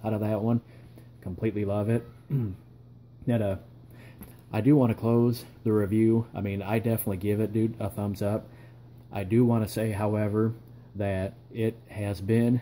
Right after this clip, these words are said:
a pain in the ass to get parts for H P I products lately. Uh, they've went through a bankruptcy, I believe it was. Uh, Ripmax,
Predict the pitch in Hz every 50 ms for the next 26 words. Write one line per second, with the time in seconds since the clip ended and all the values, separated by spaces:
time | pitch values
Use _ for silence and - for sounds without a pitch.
0 | - - - 98 98 95 - - 110 110 110 110 110 101 92 92 98 101 107 107
1 | - - - - - 110 101 95 98 98 98 98 - - - - - - 113 110
2 | 113 110 - - - - - - - - - 110 107 110 107 107 110 113 110 -
3 | - - - - - - - - - 101 98 - - - - 104 95 98 101 -
4 | - 101 101 101 101 98 - - 98 101 104 101 98 104 104 107 - - - -
5 | - - - - - 101 104 107 101 98 98 101 101 101 92 98 110 110 - -
6 | 110 95 90 85 90 104 117 117 - 123 120 120 - 117 110 107 110 110 113 113
7 | 104 110 98 104 104 104 107 107 107 107 - - - - - - 104 101 98 95
8 | 92 87 87 92 104 120 92 110 113 110 107 110 113 117 117 - - -